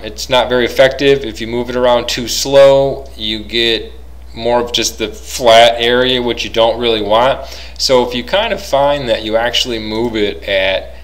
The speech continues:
again, you're gonna have to play with your strength option, but if you kind of move it at a medium pace,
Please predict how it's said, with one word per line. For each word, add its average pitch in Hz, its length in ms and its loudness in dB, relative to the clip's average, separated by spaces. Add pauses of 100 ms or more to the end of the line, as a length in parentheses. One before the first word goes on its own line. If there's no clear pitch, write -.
(100)
again, 104 240 -4
you're 101 100 -6
gonna 98 120 0
have 98 100 -10
to - 40 -16
play 104 140 0
with 98 180 -8
your 92 140 -10
strength 110 480 -6
option, 92 460 -8
but 98 80 -8
if 98 80 -12
you 110 60 -14
kind 170 200 0
of 151 60 -2
move 135 260 0
it 139 60 0
at 127 160 6
a 110 40 4
medium 120 560 -4
pace, - 640 -2